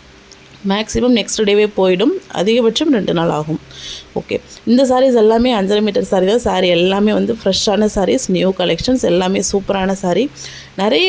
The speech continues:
கஸ்டமர்ஸ் வந்து நாங்க வந்து நினைவு நாளுக்கு கிஃப்ட் கொடுக்கணும், ஆம், ஆம்,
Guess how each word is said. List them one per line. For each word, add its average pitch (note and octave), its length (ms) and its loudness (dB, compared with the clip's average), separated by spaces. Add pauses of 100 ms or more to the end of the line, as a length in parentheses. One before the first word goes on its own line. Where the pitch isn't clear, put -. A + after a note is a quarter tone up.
(100)
கஸ்டமர்ஸ் A#3+ 480 2
வந்து F3 180 2 (580)
நாங்க F#3+ 220 2
வந்து A3 220 4
நினைவு G#3+ 260 2
நாளுக்கு F#3 320 0
கிஃப்ட் G3+ 260 0
கொடுக்கணும், F3 460 2 (420)
ஆம், F3 320 -2 (400)
ஆம், F3+ 340 0